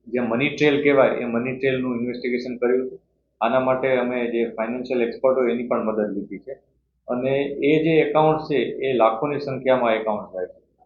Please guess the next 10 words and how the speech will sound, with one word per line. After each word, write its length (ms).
કે 120
જેમાંથી 540
સો 280
રૂપિયા, 380
પાંચસો 440
રૂપિયા 320
એવા 320
ખૂબ 400
જ 40
નાની 600